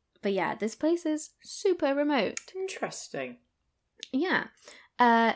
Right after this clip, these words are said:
Speaker 1: the whole archipelago of Svalbard was important during World War Two as a supply chain for the Allied powers, um, 'cause it was, like, a great source of coal as well. Um, because of that, everyone was evacuated out of the town in about nineteen forty-one.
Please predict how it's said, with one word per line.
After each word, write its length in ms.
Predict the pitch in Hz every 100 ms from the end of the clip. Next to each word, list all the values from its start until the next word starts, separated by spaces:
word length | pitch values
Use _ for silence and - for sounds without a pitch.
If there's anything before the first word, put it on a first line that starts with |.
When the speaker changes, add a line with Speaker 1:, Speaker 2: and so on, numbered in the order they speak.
| -
Speaker 1:
the 180 | 269 269
whole 720 | - 320 349 320 294 262 -
archipelago 640 | 240 240 226 226 220 214 208
of 240 | 208 208
Svalbard 680 | - - 190 180 175 170 - _
was 480 | 226 202 196 190 - -
important 440 | 208 226 220 220
during 260 | 202 190 190
World 180 | 190 190
War 120 | 180
Two 360 | - 277 202 -
as 120 | 190
a 40 |
supply 440 | 190 202 - 202 196
chain 300 | - 190 196
for 100 | 175
the 140 | 185
Allied 420 | 175 185 175 170
powers, 540 | - 190 233 302 359 - - - _ -
um, 420 | 185 185 185 185 _ _ _ _ _ _ -
'cause 160 | 214 202
it 100 | 175
was, 180 | 185 196
like, 160 | 190
a 40 | 185
great 240 | 185 175
source 280 | - 180 180
of 120 | 160 -
coal 480 | 190 196 208 226 226
as 140 | 175
well. 440 | 180 180 214 294 _ _ _ _ -
Um, 340 | 190 185 185 - -
because 320 | 214 - 330
of 120 | 220
that, 240 | 160 185 - 240
everyone 500 | 254 226 185 190 208
was 160 | 196
evacuated 640 | 196 202 - 190 190 185
out 180 | - 175
of 120 | -
the 40 | 160
town 420 | - 165 170 175 -
in 220 | 175 165
about 220 | 165 -
nineteen 360 | 165 170 165 170
forty-one. 800 | - 160 - 151 139 143 220